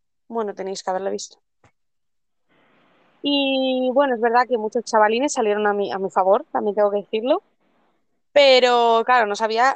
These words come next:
que el, que, que mi compañero, por ser hombre, a lo mejor tenía mucho genio, pero a mí no me lo había visto el genio.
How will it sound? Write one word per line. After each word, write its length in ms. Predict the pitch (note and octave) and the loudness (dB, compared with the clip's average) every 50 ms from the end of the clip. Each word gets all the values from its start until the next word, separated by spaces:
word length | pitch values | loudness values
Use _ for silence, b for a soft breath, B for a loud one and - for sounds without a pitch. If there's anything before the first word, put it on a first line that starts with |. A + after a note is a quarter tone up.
| - - | -2 -10
que 120 | - A3 | -6 -6
el, 200 | G3+ G3+ G3 F#3+ | -6 -4 -6 -10
que, 680 | - - G3 F#3 F#3 F3+ F3+ F3+ F3+ F3+ F3+ F3+ F3+ - - _ _ - _ _ _ _ _ _ | -10 -8 -8 -6 -6 -6 -6 -6 -6 -6 -8 -8 -10 -12 -16 _ _ -20 _ _ _ _ _ _
que 140 | - A3 G#3+ | -4 -4 -2
mi 160 | G3 G#3+ G#3 | -2 -4 -4
compañero, 400 | - G#3+ G#3 G#3+ G#3+ A3+ B3 C4 | -4 -2 -2 -2 0 0 0 0
por 120 | C4+ C4+ | 0 -2
ser 140 | - - C4 C4+ | -2 0 2 2
hombre, 320 | C4+ C#4 C4+ C#4 C#4+ D4+ | 2 2 4 4 4 4
a 100 | D4 C4+ | 4 2
lo 60 | B3 A3+ | -2 -4
mejor 200 | G#3+ - A#3+ - | -4 -6 -6 -4
tenía 180 | C4 C4 C4 | -4 -6 -6
mucho 200 | B3 A3 - G3+ | -6 -8 -10 -8
genio, 280 | - B3+ C4+ C4+ A#3 G#3 | -6 -4 -4 -2 -4 -4
pero 140 | F#3+ G3 G3 | -2 -2 -2
a 60 | G3+ | -2
mí 80 | G#3+ | -2
no 80 | A#3 A#3+ | -4 -2
me 80 | A#3+ A3+ | 0 0
lo 60 | G3+ | 0
había 180 | G3 F#3+ F#3+ | 2 2 -2
visto 200 | F#3+ G3 - - G3 | -2 -4 -4 -6 -6
el 40 | - | -2
genio. 380 | - C4+ B3+ G#3+ G3 F3+ - | -2 -2 -2 -2 -4 -6 -10